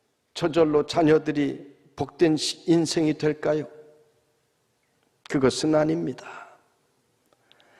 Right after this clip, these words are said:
하나님을 경외하는 믿음이 그 자녀에게 내려가야 그것이 복된 것입니다. 그래서 신명기 육 장 육 절로 칠 절에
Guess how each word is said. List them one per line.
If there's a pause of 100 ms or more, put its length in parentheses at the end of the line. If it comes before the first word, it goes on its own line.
(340)
하나님을
경외하는
믿음이
그
자녀에게
내려가야 (200)
그것이
복된
것입니다. (1160)
그래서
신명기
육
장
육
절로
칠
절에